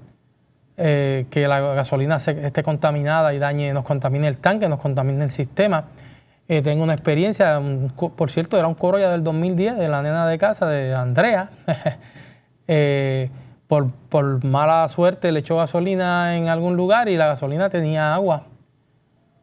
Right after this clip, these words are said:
Tenía agua y el carro empezó a fallar y prendió luz de check engine y pues fallaba y fallaba. Tuve que terminar entonces en aquel entonces sacando el tanque de gasolina para poner, vaciarlo,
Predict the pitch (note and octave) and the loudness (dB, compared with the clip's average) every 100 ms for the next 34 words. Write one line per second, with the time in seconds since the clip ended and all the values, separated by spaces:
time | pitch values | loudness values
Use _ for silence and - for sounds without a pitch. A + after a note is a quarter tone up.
0 | _ D3+ C#3+ D3+ E3 G3+ F3+ D3 C3 D3+ | _ 0 2 2 4 4 2 0 0 0
1 | E3+ E3 D#3+ C#3+ E3 D#3 D#3+ F3 G3 F#3+ | 2 -2 -2 0 0 2 2 2 2 0
2 | D#3+ D#3 C#3+ D#3+ D#3+ D3+ D3 - C#3+ G#3 | -2 -2 0 0 0 0 -2 -4 -2 -2
3 | G#3+ F#3+ E3+ D#3 D3 - D3 F#3 G3 F#3 | 0 0 0 -2 -2 -2 0 2 2 2
4 | E3+ E3+ G#3 G3 D#3 E3 E3 D#3+ - F3 | 0 2 4 2 0 -2 -2 -6 -2 0
5 | D#3 D3 D#3 D#3+ D3 D3 C3+ D#3 D3 D#3 | 0 0 0 0 -2 -4 -2 -2 0 -2
6 | C#3+ F3+ E3+ E3 - - _ _ _ _ | -2 -2 -2 -4 -8 -20 _ _ _ _
7 | _ _ - F3 D3+ D#3+ G3+ A3+ G#3 G3+ | _ _ 0 2 4 2 2 0 2 0
8 | G3 F#3 F3+ E3 F3 G3 C4 A3+ E3+ D#3 | 2 2 4 2 0 0 0 0 2 2
9 | D3 C#3 C#3+ D#3 C#3 B2 F3+ A3+ A#3+ A3+ | 2 0 -2 0 -2 0 2 2 2 0
10 | A3 A3 | 0 -2